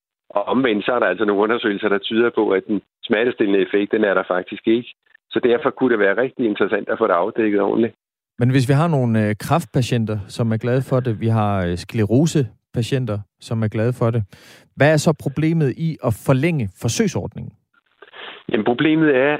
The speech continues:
Speaker 1: at vi ikke får registreret ordentligt, øh, om der er, om, om patienterne har glæde af det i forhold til det, vi kalder et blindet præparat. Altså, hvis vi nu gav, øh, sklerosepatienter og kræftpatienter, øh, i to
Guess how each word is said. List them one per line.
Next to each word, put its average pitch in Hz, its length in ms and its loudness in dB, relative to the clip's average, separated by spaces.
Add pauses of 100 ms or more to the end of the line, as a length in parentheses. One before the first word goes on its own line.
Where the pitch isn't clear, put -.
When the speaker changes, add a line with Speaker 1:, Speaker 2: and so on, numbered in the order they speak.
Speaker 1:
at 117 160 0
vi 135 200 4
ikke 156 120 -2 (100)
får 135 180 0
registreret 127 600 0
ordentligt, 151 460 0 (440)
øh, 110 320 2
om 113 160 -4
der 104 240 0
er, 98 300 0
om, 107 280 -4
om 107 100 -8
patienterne 127 460 0
har 113 60 2
glæde 120 300 2
af 117 100 2
det 135 80 0
i 120 160 -2
forhold 131 280 0
til 110 120 -2
det, 117 120 2
vi 127 60 -2
kalder 107 240 -2
et 104 100 -4
blindet 120 320 2
præparat. 110 380 0 (360)
Altså, - 200 -2
hvis 113 260 -2
vi 127 140 4
nu 151 300 2
gav, 143 280 0 (160)
øh, 113 360 2
sklerosepatienter 117 800 0
og 104 120 0
kræftpatienter, 117 720 0 (580)
øh, 107 560 2
i 117 120 -4
to - 220 2